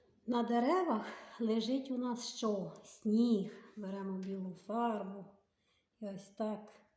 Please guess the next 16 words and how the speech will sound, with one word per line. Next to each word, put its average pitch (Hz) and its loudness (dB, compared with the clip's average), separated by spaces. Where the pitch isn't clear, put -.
білою 196 -6
фарбою 214 -6
ставимо 208 -6
ось 175 -14
такі. - -12
Пензликом 190 -8
прикладаємо, 208 -2
неначе 208 -2
сніг 220 6
на 196 -4
деревах 202 -6
випав, 208 0
стоїть 202 -4
сніг, 208 0
лежить 190 -12
так. 180 -16